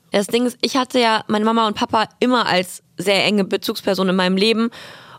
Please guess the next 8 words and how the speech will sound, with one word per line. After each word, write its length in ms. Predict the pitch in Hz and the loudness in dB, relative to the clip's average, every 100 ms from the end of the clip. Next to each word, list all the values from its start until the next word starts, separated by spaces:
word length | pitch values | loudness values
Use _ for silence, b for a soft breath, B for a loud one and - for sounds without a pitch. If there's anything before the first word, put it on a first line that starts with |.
| _ | _
Und 360 | 208 202 202 170 - | 0 2 0 -2 -8
so 220 | - 196 | -2 0
dieses, 320 | 190 202 190 196 | 0 0 -2 0
wenn 160 | 196 | 0
die 320 | 190 196 - - | 0 0 -2 -4
Vaterfigur 880 | - 226 254 226 220 185 202 190 - | -2 0 0 -2 -4 0 2 2 -2
fehlt 440 | - - 247 247 - | -6 0 2 2 0
oder 340 | 185 180 | 0 0